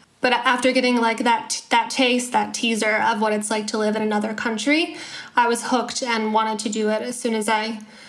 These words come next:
as soon as I could again. And after seven years in New York, I was kind of just feeling a bit of burnout with the city and also with the, the state of U S politics at the time. And I really wanted to finally make this happen. And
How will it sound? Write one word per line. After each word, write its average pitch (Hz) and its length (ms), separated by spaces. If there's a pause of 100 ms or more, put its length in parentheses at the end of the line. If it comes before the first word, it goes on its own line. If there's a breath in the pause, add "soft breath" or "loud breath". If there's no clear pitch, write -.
(120 loud breath)
as - 80
soon 247 140
as 240 100
I 226 80
could 240 200
again. 233 540 (540 loud breath)
And 262 100
after 247 720
seven 247 380
years 226 260
in 233 80
New 220 140
York, 262 320
I 226 80
was 226 120
kind 226 280
of 214 400 (160)
just 233 340
feeling 254 240
a 240 40
bit 226 140
of 220 100
burnout 226 500
with 226 100
the 226 80
city 214 480
and 220 480 (260)
also 226 320
with 220 340
the, 220 300
the 247 80
state 233 300
of 214 340 (200)
U 233 160
S 220 160
politics 214 560
at 214 160
the 214 80
time. 214 440 (480 loud breath)
And 247 120
I - 20
really 240 260
wanted 226 280
to 262 440 (460 loud breath)
finally 240 340
make 240 180
this 247 160
happen. 220 460
And 240 340